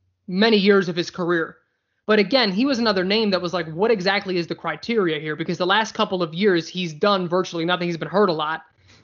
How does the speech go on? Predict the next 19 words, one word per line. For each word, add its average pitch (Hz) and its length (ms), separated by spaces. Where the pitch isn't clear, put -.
And 196 100
I 214 80
just 196 160
don't 208 160
get 220 140
how 196 160
you 180 240
rank 208 260
him 196 180
above 170 460
Dak, 185 480
Tom, 175 640
Herbert, 190 640
Tannehill, 185 760
and 190 140
that, 190 140
I 185 60
mean, 185 160
even 190 400